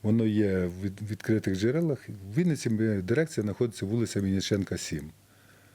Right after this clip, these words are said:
Сьогодні, е, я вважаю, ми настільки велика і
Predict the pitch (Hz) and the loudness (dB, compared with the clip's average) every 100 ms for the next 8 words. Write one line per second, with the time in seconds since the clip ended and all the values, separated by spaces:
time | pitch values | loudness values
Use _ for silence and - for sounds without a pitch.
0 | - - - _ _ _ _ _ - 85 | -20 -20 -20 _ _ _ _ _ -20 -20
1 | - - - - - 87 73 67 - _ | -20 -20 -20 -20 -14 -12 -12 -16 -20 _
2 | - - _ - _ - - - - _ | -20 -20 _ -20 _ -18 -18 -20 -20 _
3 | - _ _ _ _ - - 139 135 135 | -20 _ _ _ _ -16 -2 2 2 0
4 | 127 117 110 107 107 104 101 98 101 92 | 0 -2 0 0 0 0 0 -4 -8 -12
5 | - _ _ _ 107 104 92 _ - - | -20 _ _ _ -6 -6 -6 _ -20 -12
6 | 113 110 110 104 107 101 101 98 - 113 | -6 -2 0 4 4 6 4 2 2 -2
7 | 95 104 92 - - - - - - - | 0 -2 -2 -14 -20 -20 -20 -20 -20 -20
8 | - 98 95 110 113 107 104 95 107 107 | -8 -6 0 2 4 2 2 0 2 4
9 | 98 98 95 95 92 | 4 4 4 2 2